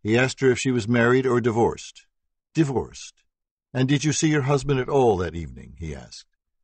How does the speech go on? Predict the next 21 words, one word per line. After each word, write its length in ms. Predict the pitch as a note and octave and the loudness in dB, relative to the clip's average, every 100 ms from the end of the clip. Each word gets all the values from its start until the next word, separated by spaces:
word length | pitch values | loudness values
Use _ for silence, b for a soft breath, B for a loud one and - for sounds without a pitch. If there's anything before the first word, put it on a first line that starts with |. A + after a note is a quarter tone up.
| _ _ _ - | _ _ _ -8
"I 120 | G#2+ | -2
hadn't 240 | A#2 A#2+ A#2+ | 0 0 0
seen 240 | - C3+ | 2 2
him 140 | C#3 | 2
since 300 | C#3 A#2+ A2 | 0 -2 0
nineteen 380 | A#2 A2+ G#2 A2 | 2 0 2 -2
sixty-five," 840 | - A#2 - A#2 - D3 G#2+ C#2+ C#2+ | -2 -6 -8 -10 -4 -2 -2 -6 -12
she 180 | - C#2+ | -18 -16
said, 340 | - E2 G#2 _ _ _ _ - | -12 -10 -10 _ _ _ _ -10
derailing 500 | E2+ F2 A#2+ G2+ F2 | -6 0 2 2 0
his 160 | F2 D#2+ | -4 -6
intent 340 | D#2+ A#2 A2 | -4 -2 -2
to 140 | - D#2+ | -4 -8
apply 540 | - A#2+ G2+ D2+ D#2 | -2 -2 0 -2 -6
she 180 | D2+ F2+ | -8 -8
had 100 | E2 | -4
had 220 | F#2+ F2 | -4 -4
sexual 460 | - A#2 - G2 E2 | -4 -4 -4 -6 -4
relations 480 | F#2 B2 - D#2 | -2 -2 -4 -12
with 120 | D#2 - | -12 -8
someone 420 | B2 G#2 F#2+ | -4 -2 -2